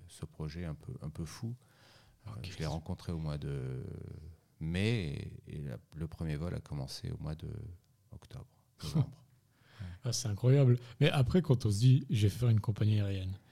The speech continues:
Speaker 1: Hmm.
Speaker 2: c'est pas comme si je faisais une entreprise, je sais pas, bah, dans le digital où là, il faut un ordinateur et puis c'est presque fini. Une compagnie aérienne, il faut quand même avoir un avion, euh, qui fasse le trajet.
Speaker 1: Ouais.
Speaker 2: On sait que le kérosène, ça coûte très cher.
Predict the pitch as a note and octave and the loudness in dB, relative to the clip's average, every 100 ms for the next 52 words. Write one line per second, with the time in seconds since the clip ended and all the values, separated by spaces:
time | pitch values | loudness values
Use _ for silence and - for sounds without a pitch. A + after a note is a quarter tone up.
0 | - - - F2+ G#2+ A2 A2 B2 G#2+ - | -20 -12 -6 0 2 2 4 6 6 4
1 | A#2+ G#2 A#2 A2 A2+ G#2+ G#2 A2 G#2+ A2 | 2 2 2 4 6 6 4 4 4 4
2 | - A#2 - B2+ A2+ A2 G2+ F#2+ - G#2+ | 4 0 6 8 8 6 2 0 -4 0
3 | A#2 A2 G#2+ G#2 - - - - G#2+ G#2 | 2 2 0 -4 -12 -20 -20 -4 0 0
4 | A2+ C3 A#2 A2+ G#2+ A2 B2 C3+ C#3+ B2+ | 0 2 4 6 6 4 4 6 8 8
5 | A2+ A2+ - G#2 G2+ G#2 G#2 G#2 G#2 C3 | 8 6 4 4 6 6 6 6 6 6
6 | A2+ G#2 - - - G#2 - - A#2+ C3+ | 4 2 0 -4 -2 -4 -6 2 8 10
7 | B2+ - - - A2+ A2+ G#2+ A2+ A2 G#2 | 8 2 -20 -6 -2 0 4 6 8 6
8 | G#2 A#2 A#2 G2+ A2+ A2+ G#2+ G#2+ G#2+ G#2+ | 6 6 6 4 2 4 4 6 4 2
9 | F#2+ G2+ G2+ G#2 A2 A#2 A#2+ - - - | 2 2 4 4 4 6 6 2 -16 -14
10 | - G#2+ G#2 G2+ G2+ - - - A2+ A2 | -4 0 0 -2 -4 -6 -4 0 2 2
11 | A#2 G#2 - G#2+ G#2+ C3 C3+ F2 E2+ - | 0 -2 2 4 6 6 4 -4 -8 -12
12 | - F3 G#2 - B2+ A#2+ G#2 A#2 A2+ A2+ | -4 2 4 4 2 4 6 6 6 6
13 | A#2 G#2+ A2 A2+ - - A2+ - C3 D3 | 6 4 0 -4 -4 2 2 4 4 4